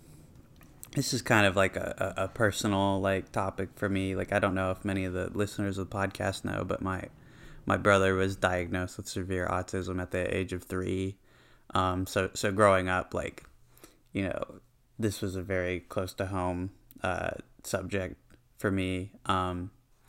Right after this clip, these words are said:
but, like, I, I'll say that a lot of my problems and issues with movies like this is that, um, they're not really concerned about telling stories for people with autism.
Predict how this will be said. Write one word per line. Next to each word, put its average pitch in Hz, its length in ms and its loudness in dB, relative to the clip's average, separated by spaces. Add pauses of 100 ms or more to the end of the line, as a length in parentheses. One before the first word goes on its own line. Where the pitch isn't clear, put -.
(560)
but, 107 120 8
like, 113 380 4
I, 127 180 12
I'll 139 140 8
say 101 540 6
that 101 180 2
a 104 80 6
lot 101 380 6
of 104 360 2 (240)
my 98 240 0
problems 101 800 0
and 98 160 -2
issues 104 520 -2
with 101 160 -6
movies 104 600 0 (560)
like 107 240 4
this 104 500 4
is 101 280 -6
that, 92 420 0
um, - 480 -6
they're 107 140 0
not 110 180 2
really 101 220 4
concerned 98 880 0
about 92 500 -2 (140)
telling 92 520 0 (200)
stories 101 680 2
for 113 640 2 (300)
people 160 280 2
with 156 140 0
autism. 147 600 2